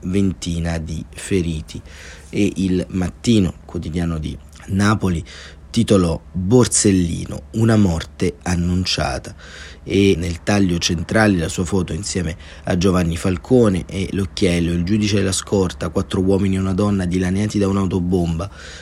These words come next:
terrificante esplosione, palazzi sventrati, decine di feriti, Palermo come Beirut. E il resto del Carlino, ucciso Borsellino, è guerra, dilaniati da un'autobomba anche cinque agenti di scorta e il magistrato era candidato alla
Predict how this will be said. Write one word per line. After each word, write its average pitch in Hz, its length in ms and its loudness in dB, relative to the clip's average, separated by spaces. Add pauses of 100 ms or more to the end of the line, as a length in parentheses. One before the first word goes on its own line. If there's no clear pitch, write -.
(140)
terrificante 104 720 2
esplosione, 92 640 0
palazzi 101 360 0
sventrati, 87 680 -2
decine 98 320 0
di 92 100 -2
feriti, 90 380 -4 (340)
Palermo 85 680 2
come 82 420 -6 (100)
Beirut. 87 800 -4 (600)
E 92 280 2
il 98 160 2
resto 113 260 2
del 110 160 4
Carlino, 104 640 2
ucciso 104 380 0
Borsellino, 90 760 2 (100)
è 95 180 0 (260)
guerra, 82 640 -2 (300)
dilaniati 95 760 2
da 90 140 0
un'autobomba 87 580 0
anche 87 220 -4
cinque 90 320 -4
agenti 85 320 -6
di 85 80 -4
scorta - 460 0
e - 20 -2
il 85 80 0
magistrato 87 540 -2
era 80 180 -6
candidato 98 840 -2
alla 85 360 -4